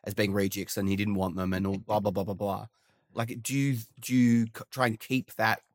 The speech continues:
agenda going? Um, because you, you can't apologize, um,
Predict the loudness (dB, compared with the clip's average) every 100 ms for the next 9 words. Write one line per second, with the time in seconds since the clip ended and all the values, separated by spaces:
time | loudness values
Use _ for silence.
0 | _ -6 -4 0 2 0 2 2 2 0
1 | -4 _ _ _ _ -2 0 0 -2 -4
2 | _ -12 -10 -6 2 2 2 0 0 -2
3 | -2 -6 -8 -4 -4 -4 -8 -12